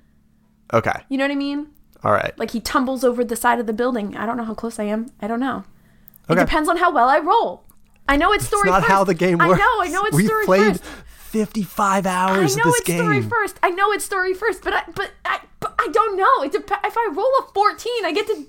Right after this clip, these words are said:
Speaker 2: stab him in the taint and he falls off the building. Like, I don't know.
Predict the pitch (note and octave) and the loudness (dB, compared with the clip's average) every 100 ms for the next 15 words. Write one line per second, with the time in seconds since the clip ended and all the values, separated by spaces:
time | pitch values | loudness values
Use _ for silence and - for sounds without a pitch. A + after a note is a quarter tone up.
0 | - - - G4 G#4+ G4 F#4+ - F#4+ - | -16 -6 0 0 0 -4 -6 -6 -8 -6
1 | - G4+ F#4 F#4 G4+ G4 E4+ - D4+ A4 | -4 -2 -2 -2 -2 2 0 0 -4 -2
2 | G4+ A#3 B3+ G4 E4+ A4+ A4+ F#4 A4+ C#4+ | -2 -2 -2 -2 0 0 0 2 4 4
3 | A3 E3+ - F3 F3+ - F#3+ - G3+ - | 0 -6 -8 -6 -6 -4 -6 -2 -2 0
4 | G3+ G3 - G3+ - - | -2 -2 -2 -4 -4 -4